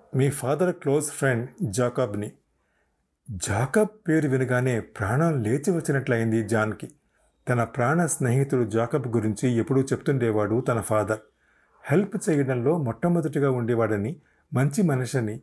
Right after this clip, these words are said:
యూరోప్లో స్థిరపడ్డాడని విన్నాడు, కానీ ఎప్పుడూ అతన్ని చూడలేదు. ఇలా ఒక ట్రైన్లో కలుస్తాడని ఊహించడానికి ఆస్కారమే లేదు.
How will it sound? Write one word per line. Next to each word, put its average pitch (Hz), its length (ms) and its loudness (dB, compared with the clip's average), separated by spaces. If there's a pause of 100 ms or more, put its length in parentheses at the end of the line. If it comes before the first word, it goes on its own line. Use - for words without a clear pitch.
(360)
యూరోప్లో 196 480 0
స్థిరపడ్డాడని 123 760 0
విన్నాడు, 113 340 2
కానీ 120 320 0 (440)
ఎప్పుడూ 180 540 0
అతన్ని 127 320 2
చూడలేదు. 107 720 0 (460)
ఇలా 151 300 2
ఒక 190 220 0
ట్రైన్లో 139 480 2
కలుస్తాడని 117 840 0 (400)
ఊహించడానికి 139 920 0
ఆస్కారమే 131 760 0
లేదు. 107 220 0